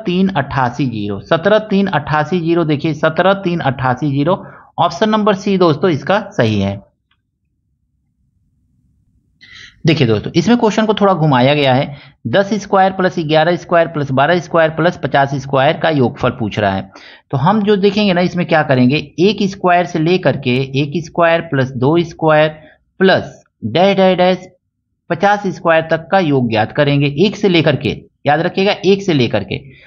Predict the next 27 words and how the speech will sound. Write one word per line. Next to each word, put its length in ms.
आ, 160
इसमें 260
माइनस 420
कर 160
देंगे 260
क्या 160
हम 160
ना, 160
तो 180
एक 220
से 180
लेकर 320
के 100
एक 260
स्क्वायर 440
प्लस 300
दो 280
स्क्वायर 640
और 80
प्लस 400
डैश 280
डैश 220
डैश, 260
कितना 300
माइनस 320
करना 260
है, 200